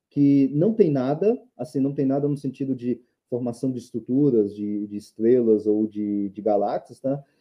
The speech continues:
E aí esse modelo dele, é, é, acaba, vamos dizer assim, esticando a idade do universo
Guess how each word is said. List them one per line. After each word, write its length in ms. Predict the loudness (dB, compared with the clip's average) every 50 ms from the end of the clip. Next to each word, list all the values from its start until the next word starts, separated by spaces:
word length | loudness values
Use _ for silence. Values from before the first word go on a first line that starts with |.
| _ _ _ 6
E 80 | 10
aí 160 | 10 12 12
esse 220 | 10 8 6 4 0
modelo 440 | 4 4 6 6 8 6 6 6 4
dele, 540 | 4 6 6 6 6 6 6 6 4 4 4 4
é, 520 | 4 6 6 6 6 6 8 8 8 6
é, 40 | 6 4
acaba, 540 | 0 0 0 0 4 6 6 6 6 6 2 -4 -12 -18 _ _ -4
vamos 220 | -2 0 0 0
dizer 180 | 0 2 2 2
assim, 220 | 2 2 0 -2
esticando 880 | -2 -2 -6 -14 -18 -18 -18 _ -4 0 2 2 2 0 0 -2 -4 -4 -6 _ _ _ _ _ _ _ _ _ _ _ _ _ _
a 120 | 4 6
idade 420 | 6 6 8 6 6 8 6 4 2
do 100 | 0 2
universo 720 | 2 2 0 2 2 4 4 4 2 -2 -4 -8 -8 -8